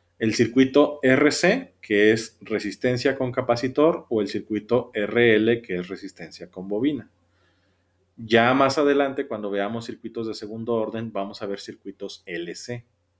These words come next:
¿sí? Ahorita nada más vamos a ver estos dos. Se llaman circuitos de primer orden, ¿sí?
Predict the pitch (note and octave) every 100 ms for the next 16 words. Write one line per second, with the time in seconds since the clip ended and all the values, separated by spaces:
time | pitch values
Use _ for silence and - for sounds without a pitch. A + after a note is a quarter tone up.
0 | _ _ _ _ _ _ _ G#2 G#2+ B2+
1 | A#2+ A2 A2+ G#2+ G2 G#2 F#2+ F2+ F2+ _
2 | G#2+ B2 - _ _ _ _ _ _ _
3 | _ _ _ _ _ _ _ _ _ _
4 | _ _ C#3 C3 D3 F3+ F#3 E3+ - E3+
5 | D#3+ D#3+ D#3 - _ - A#2 G#2+ G2+ -
6 | G#2+ A2 C3+ D#3 C#3+ C3 D3 D3+ _ _
7 | _ - C#3 -